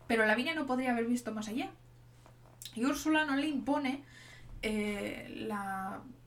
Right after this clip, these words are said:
visión o la forma que tenemos actualmente las mujeres de ver el feminismo o la igualdad como tal, sino que refleja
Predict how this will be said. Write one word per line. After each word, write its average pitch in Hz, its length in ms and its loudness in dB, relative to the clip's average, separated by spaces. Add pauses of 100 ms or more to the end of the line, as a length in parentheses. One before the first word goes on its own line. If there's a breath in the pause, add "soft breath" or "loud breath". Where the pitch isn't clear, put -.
(140)
visión 262 720 2
o 220 100 0
la 196 200 2
forma 226 500 -4
que 208 140 -4
tenemos 196 440 -6
actualmente 202 480 -2
las 214 140 -6
mujeres 208 300 -4
de 202 80 -6
ver 202 100 -8
el 196 100 -8
feminismo 269 840 -2
o 196 120 -2
la 190 100 -2
igualdad 190 360 -4
como 202 200 -6
tal, 285 260 2 (480 loud breath)
sino 214 440 0
que 220 440 -2
refleja 269 960 0